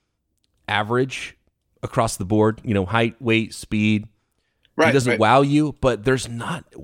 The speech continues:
Speaker 1: there's nobody holding him back. And, uh, you know, Brashad Perriman, Tyrell Williams, I mean, Aram-, Amon-Ra Saint Brown's gonna break through that lineup at some point this year, and they're gonna be down in a lot of games. So I, I wanna, I want him to look like,
Speaker 2: I agree.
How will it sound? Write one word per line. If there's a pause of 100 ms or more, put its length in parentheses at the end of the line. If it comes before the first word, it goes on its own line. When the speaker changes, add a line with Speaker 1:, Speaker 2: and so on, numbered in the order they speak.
(100)
Speaker 1:
there's
nobody
holding
him
back. (140)
And,
uh,
you
know,
Brashad
Perriman,
Tyrell
Williams, (1000)
I
mean,
Aram-,
Amon-Ra
Saint
Brown's
gonna
break
through
that
lineup
at
some
point
this
year,
and
they're
gonna
be (320)
down
in
a
lot
of
games.
So
I,
I
wanna,
I
want
him
to
look
like,
Speaker 2:
I
agree.